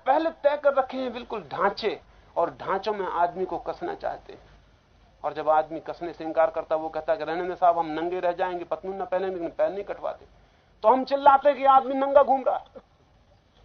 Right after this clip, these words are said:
बड़ी मुश्किल खड़ी कर रखी है, आदमी को नंगा नहीं घूमने देना चाहते। पतलून अपनी मन की बनाना चाहे तो उसका स्वीकार नहीं है।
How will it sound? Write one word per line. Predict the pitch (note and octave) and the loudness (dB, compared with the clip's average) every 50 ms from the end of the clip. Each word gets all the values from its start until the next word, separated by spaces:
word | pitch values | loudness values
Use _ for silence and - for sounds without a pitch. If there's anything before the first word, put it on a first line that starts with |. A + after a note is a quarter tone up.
| _ _ _ _ _ _ _ | _ _ _ _ _ _ _
बड़ी | D#4 A#3+ F3+ D#3+ C#3 F3+ G#3 | -6 -4 -2 -2 -2 -4 -6
मुश्किल | G3 D#3 - - - - G3+ G3 | -6 -6 -8 -10 -12 -14 -14 -14
खड़ी | - - F#3 G3 G#3+ | -14 -14 -14 -12 -10
कर | - G3+ G3+ | -8 -8 -8
रखी | G3+ G3+ G3+ - G#3+ G#3 | -8 -10 -14 -14 -16 -14
है, | G3+ | -12
आदमी | - - F3 F#3+ F#3+ F#3 G#3 G3+ F#3+ | -4 0 2 2 2 0 -2 -8 -8
को | F3 D#3 | -6 -6
नंगा | D3+ D3+ D3+ D3+ D#3+ E3+ | -6 -4 -4 -2 -2 -2
नहीं | F3+ F#3 | -2 -2
घूमने | F3+ F3+ G3 G3+ G3+ G#3 | -4 -4 -4 -4 -4 -4
देना | G3+ F#3+ G#3+ A3 G#3+ | -4 -4 -4 -4 -4
चाहते। | G3+ A3 G#3+ G#3 G#3 - G#3+ - - - _ _ _ _ _ _ - - - | -2 -2 -2 -2 -2 -4 -8 -12 -12 -14 _ _ _ _ _ _ -4 0 2
पतलून | G3 F#3+ - A3 A3 A#3+ C4 C4 | 2 2 0 -2 -6 -4 -2 -2
अपनी | A#3 - - - B3 B3 A#3+ G#3+ | 0 0 -2 -2 -4 -4 -4 -4
मन | F#3+ F3+ F#3+ G#3+ A#3 A#3 | -4 -4 -4 -2 -4 -4
की | A#3+ B3 | -6 -6
बनाना | G3+ A3+ A#3+ A#3+ A#3+ B3 B3 A#3+ | -4 -2 0 0 2 2 2 0
चाहे | A#3+ A#3 A#3 A#3 A#3 A#3 | 2 4 6 6 6 6
तो | A3+ A3 | 4 -2
उसका | G3+ - - G3+ | -6 -4 -4 -4
स्वीकार | G3 - G3+ G3+ E3+ G#3+ A3 A3+ A3+ A#3+ | -4 -4 -8 -6 0 2 4 4 4 2
नहीं | B3 B3 B3 | -4 -6 -4
है। | A#3+ | -6